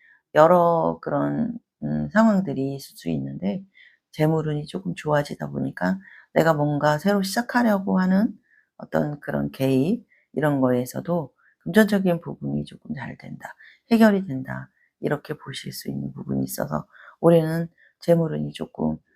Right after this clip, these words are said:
되게 좋은 그런 운이라고 보여져요. 을사년 운에 내가 여러 가지, 어, 움직임, 변동, 이런 것들이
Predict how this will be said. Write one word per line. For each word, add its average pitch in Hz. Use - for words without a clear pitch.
되게 147
좋은 139
그런 139
운이라고 143
보여져요. 135
을사년 226
운에 147
내가 139
여러 143
가지, 143
어, 143
움직임, 156
변동, 143
이런 156
것들이 147